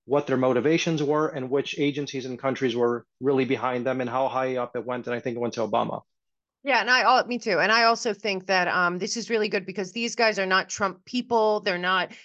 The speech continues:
Speaker 2: the, the left wing or, or whatever, the globalist controlled media can't say, "Well, those guys are just, you know, they're Trump, uh, propagandists." That, no, these guys are not that at all. They also have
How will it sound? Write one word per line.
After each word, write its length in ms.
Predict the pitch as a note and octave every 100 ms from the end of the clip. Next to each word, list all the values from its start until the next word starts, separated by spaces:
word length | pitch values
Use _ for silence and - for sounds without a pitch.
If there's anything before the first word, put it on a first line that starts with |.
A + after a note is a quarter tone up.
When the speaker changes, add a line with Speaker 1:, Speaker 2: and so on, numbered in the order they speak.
| _
Speaker 2:
the, 140 | G#3+ F3+
the 160 | E3+
left 340 | G3+ A3 G#3+ G#3
wing 320 | G#3+ G#3 G3+
or, 300 | F#3 E3+ C#3
or 160 | F3
whatever, 340 | E3 E3+ E3+ E3
the 80 | D#3+
globalist 520 | G3 G#3+ G#3+ F#3 -
controlled 560 | B3 B3 G3+ F#3 F#3
media 500 | F3 G#3 A3 G3+ F3
can't 280 | F3+ G3 F3+
say, 200 | - G3
"Well, 140 | F#3 F#3
those 320 | B3 E4+ B3
guys 320 | A3 G3 F#3+
are 100 | G3+
just, 380 | F#3 G3+ - F#3+ - -
you 120 | G#3+
know, 100 | A3
they're 160 | G3 F#3+
Trump, 360 | - C4 B3+ - _ -
uh, 480 | F#3+ F#3+ F3+ F3+ F#3 - -
propagandists." 760 | B3 B3 G#3+ A#3+ D4 G3 E3+
That, 240 | G#3 G3+ B3
no, 180 | C4
these 240 | F3 A#3 -
guys 240 | B3+ A3
are 100 | G3
not 360 | F3+ F#3+ F#3+ F#3
that 240 | F3+ E3+
at 100 | E3
all. 300 | F#3 F3+ D3
They 180 | D#3 E3+
also 360 | F3+ G3 A3 G3
have 200 | F3